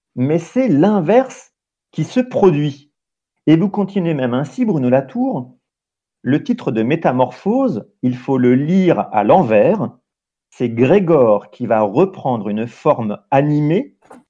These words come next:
et ce sont les parents qui demeurent coincés dans la position impossible de rester des sujets figés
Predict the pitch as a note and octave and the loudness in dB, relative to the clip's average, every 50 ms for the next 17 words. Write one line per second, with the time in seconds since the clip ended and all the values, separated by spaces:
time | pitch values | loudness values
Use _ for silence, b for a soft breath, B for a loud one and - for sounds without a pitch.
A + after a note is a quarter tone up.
0 | _ _ _ B2 B2+ B2 - D3+ - - - F3 C#3 A2 G#2+ - - _ F3+ F3+ | _ _ _ -4 -4 -2 -4 -8 -6 -4 -4 -2 -2 -2 -4 -4 -2 _ 2 2
1 | D#3+ A2 C3 F3 B3 - _ _ _ _ _ _ _ - A2 A2 D3+ E3+ D#3+ B2+ | 2 2 0 0 -2 -6 _ _ _ _ _ _ _ -10 -2 -2 -2 0 0 -2
2 | A#2+ A#2+ - - - - G3 G#3+ A#3 A3 - A#3+ G#3+ D3+ C3 A2+ A#2 A#2 - - | -2 -4 -4 -10 -2 -2 0 0 0 -2 -2 -4 -2 0 0 0 0 0 0 0
3 | F#3+ F#3 F3+ G3 F#3+ - - D#3 - - - _ - A#3 B3 A#3+ - E3+ E3+ E3 | 0 0 0 -4 -6 -6 -6 -6 -6 -6 -10 _ -2 -2 -2 0 0 -2 -2 -2
4 | - - - A#3 A#3 A3 D#3 B2 A#2 A#2 A2+ A2+ D3+ F3 F3 - _ _ F3 D3+ | -4 -10 -8 -6 -4 -2 -2 0 0 -2 0 0 0 0 -2 -6 _ _ -4 -4
5 | - b b b b b b b - A#2 A2 A2+ A#2 - - G3 F#3 E3 C3+ C3+ | -4 b b b b b b b -6 -4 -4 -4 -4 -4 -4 -4 -4 -2 0 0
6 | A#2+ A#2+ - - - G3+ G#3 E3+ D#3 D3+ E3 G3 B3 - - _ | -2 -2 -4 -6 -2 0 0 2 2 2 2 2 0 -2 -10 _